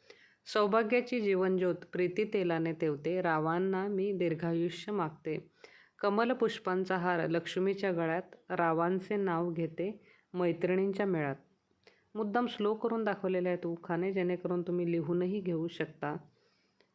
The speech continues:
तर बघूयात. "मावळला सूर्य उगवला शशी, रावांचे नाव घेते हळदी कुंकवा दिवशी." "अंगणातील तुळस मांगल्याचे स्थान,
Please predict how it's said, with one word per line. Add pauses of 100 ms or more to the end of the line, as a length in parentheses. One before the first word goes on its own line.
(640)
तर (360)
बघूयात. (240)
"मावळला (140)
सूर्य
उगवला
शशी, (420)
रावांचे
नाव
घेते
हळदी
कुंकवा
दिवशी." (1800)
"अंगणातील
तुळस
मांगल्याचे
स्थान,